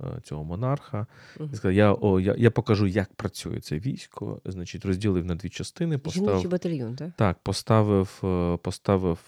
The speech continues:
Speaker 1: е, на чолі найулюбленіших жінок цього монарха. Ну, очевидно, що тут, е, історія про, про жіноцтво ув'язнене, так, або яке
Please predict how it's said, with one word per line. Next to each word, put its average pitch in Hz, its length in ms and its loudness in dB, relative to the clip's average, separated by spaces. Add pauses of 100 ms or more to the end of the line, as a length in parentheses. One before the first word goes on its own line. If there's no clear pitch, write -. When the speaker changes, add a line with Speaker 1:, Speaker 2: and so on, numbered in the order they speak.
Speaker 1:
е, 85 300 -2 (840)
на 107 220 4
чолі 92 720 2
найулюбленіших 92 1300 0
жінок 82 340 -4
цього - 180 -6
монарха. 151 360 -2
Ну, 104 260 4
очевидно, 87 400 -6
що - 140 -8
тут, - 460 -10
е, - 400 -8
історія 80 400 -4
про, - 460 -8
про 80 160 -8
жіноцтво 101 800 0
ув'язнене, 87 920 -2
так, 82 380 -6
або 82 320 -4 (500)
яке 92 380 0